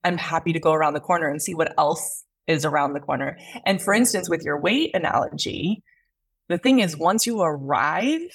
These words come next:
at that thing and you think that thing's gonna make you happy, if it's a certain amount of dollars or money, or whether it's a certain weight or whatever that external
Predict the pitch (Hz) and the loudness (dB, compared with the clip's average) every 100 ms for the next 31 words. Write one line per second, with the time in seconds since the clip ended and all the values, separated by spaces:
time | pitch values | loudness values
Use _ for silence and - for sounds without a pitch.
0 | - _ - 196 190 185 185 - 190 226 | -20 _ -2 0 2 0 0 -2 -2 0
1 | 320 392 _ _ _ _ - 185 170 247 | 0 -2 _ _ _ _ -4 -2 2 2
2 | 226 202 208 208 - 190 180 180 170 170 | 4 2 2 0 0 0 0 -2 -2 0
3 | 196 285 294 - _ _ _ _ _ _ | 0 2 0 0 _ _ _ _ _ _
4 | - 170 160 151 - 160 - 151 143 143 | -2 0 -2 -4 -2 -2 0 -2 -2 -2
5 | 156 147 147 139 151 156 - 160 147 135 | 0 2 0 -2 -4 -4 -6 -6 -2 -4
6 | - 156 226 - 151 143 147 143 151 - | -2 -2 0 2 2 2 0 -2 -4 -6
7 | 170 170 143 143 165 165 226 - 151 151 | -6 -6 -4 0 0 0 -2 -2 -2 -2
8 | 147 147 139 - 165 - - - 165 156 | -2 0 -2 -2 -8 -6 -10 -4 0 0
9 | 147 156 170 | 0 -2 -6